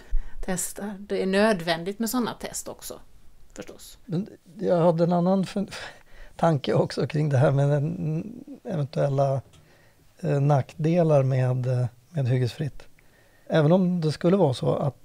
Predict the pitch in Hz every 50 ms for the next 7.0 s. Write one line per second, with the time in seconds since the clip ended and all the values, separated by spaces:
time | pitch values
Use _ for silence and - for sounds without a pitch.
0 | - - - - _ - - 143 - _ - - 160 117 - _ - - 147 135
1 | 131 135 127 131 135 139 - - - - 185 135 - - 143 139 135 135 147 143
2 | 175 185 165 - - - - 139 139 131 135 - 185 143 156 165 165 165 151 151
3 | 139 147 - 143 135 147 131 120 113 - - 139 135 131 131 - _ - - -
4 | _ - - - - - - - - - - - - 131 - - - 127 - -
5 | 143 127 131 131 131 131 - - - 247 302 285 294 285 - - 165 139 143 -
6 | - 117 127 135 131 139 143 160 160 160 151 147 147 143 143 139 143 131 131 123